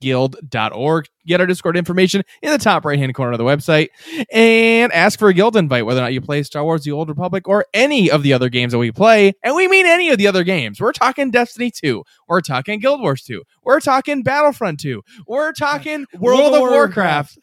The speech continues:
Speaker 1: two. No, just kidding. Just
Speaker 2: World of
Speaker 1: Warcraft.
Speaker 2: Warcraft, <laughs> Eve, Lost Ark, any of these games.
Speaker 1: StarCraft.
Speaker 2: Like, yes, any of these games. There's somebody playing one of these games. You're doing yourself a disservice to not be an A I E and involved in the guild because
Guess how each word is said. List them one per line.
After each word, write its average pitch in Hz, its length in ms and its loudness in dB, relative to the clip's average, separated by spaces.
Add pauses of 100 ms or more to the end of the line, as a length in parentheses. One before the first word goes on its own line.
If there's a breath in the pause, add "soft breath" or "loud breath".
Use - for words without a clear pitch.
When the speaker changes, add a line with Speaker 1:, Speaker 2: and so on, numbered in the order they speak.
(140)
Speaker 1:
two. 180 320 -2
No, 151 100 -10
just 127 160 -16
kidding. 101 240 -16
Just 135 140 -8
Speaker 2:
World 294 180 4
of 269 60 -2
Speaker 1:
Warcraft. 196 520 0
Speaker 2:
Warcraft, 117 100 -16
<laughs> - 80 -12
Eve, 262 440 0 (280 loud breath)
Lost 226 420 0
Ark, 220 340 0 (180)
any 294 280 -2
of 247 160 2
these 214 260 -2
games. 170 280 -2
Speaker 1:
StarCraft. 156 500 0
Speaker 2:
Like, 175 240 0
yes, 196 440 -2
any 277 280 -2
of 269 80 0
these 240 200 -2
games. 190 320 -4
There's 170 160 -2
somebody 226 480 0
playing 185 440 -6
one 165 120 -4
of 160 80 -6
these 151 200 -2
games. 147 340 -2 (540)
You're 175 120 4
doing 220 300 4
yourself 196 420 2
a 175 40 -6
disservice 165 580 0
to 143 100 -4
not 143 360 0
be 139 200 -2
an 139 100 -4
A 139 180 -2
I 135 120 2
E 135 180 2
and 127 100 -2
involved 123 440 -2
in 127 100 -2
the 120 140 -4
guild 120 320 -6
because 110 340 -12